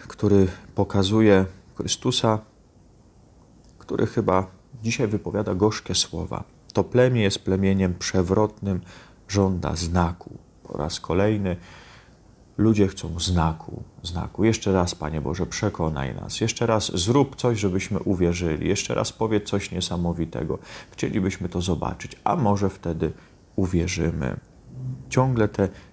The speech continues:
twarde serca, serca, które nie są przejednane, serca, które nie są przekonane i serca, które nie potrafią zobaczyć już tego, co Jezus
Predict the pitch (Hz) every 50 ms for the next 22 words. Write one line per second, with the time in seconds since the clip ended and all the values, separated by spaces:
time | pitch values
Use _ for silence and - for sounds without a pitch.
0 | - - - - 104 101 98 82 - - - - - 85 85 82 85 - - -
1 | - - - - 123 127 123 - - 90 90 - - 85 87 90 90 87 - -
2 | - - - - - - 85 80 78 80 95 92 98 104 101 98 - - - 85
3 | 87 - 80 76 - - 87 85 80 85 82 - - - 69 80 - - - 95
4 | - - 85 85 87 90 90 87 - - - - - - - - - - - -
5 | - 131 131 131 - 120 - - 95 95 92 92 90 90 - 87 - 95 95 -
6 | 87 87 85 95 92 76 85 98 98 - 87 - - 82 80 - - - 87 85
7 | 80 - - - - 69 69 76 95 87 85 - -